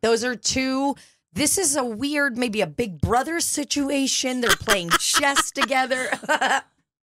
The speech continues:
Speaker 2: And it really, it, it's kind of like, like my method of, like, reverse catfishing people where I look really, really ugly constantly.
Speaker 1: Mm-hmm.
Speaker 2: And then when they see me in real life, they're like, "Wow,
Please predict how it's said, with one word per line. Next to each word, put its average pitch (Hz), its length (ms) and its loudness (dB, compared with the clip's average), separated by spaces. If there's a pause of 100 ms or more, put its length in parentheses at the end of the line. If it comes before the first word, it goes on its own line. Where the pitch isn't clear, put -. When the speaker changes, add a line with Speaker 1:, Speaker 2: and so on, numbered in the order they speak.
(340)
Speaker 2:
And 226 360 2
it 233 240 2
really, 262 640 2 (220)
it, 214 220 -2
it's 247 240 0
kind 285 300 4
of 330 100 0
like, 220 500 -2 (280)
like 190 280 0
my 185 720 2 (1040)
method 185 400 0
of, 160 160 -2
like, 156 260 -2
reverse 165 520 -6
catfishing 196 680 -2
people 196 240 -4
where 180 140 2
I 156 80 2
look 180 260 -2
really, 170 320 0
really 160 300 0
ugly 160 340 -4
constantly. 165 760 -4 (280)
Speaker 1:
Mm-hmm. 135 240 -8
Speaker 2:
And 202 100 2
then 190 120 2
when 185 100 2
they 175 120 0
see 190 220 -2
me 175 160 0
in 160 120 0
real 151 160 -2
life, 151 320 -2
they're 165 120 -4
like, 151 320 -4 (1500)
"Wow, - 260 -4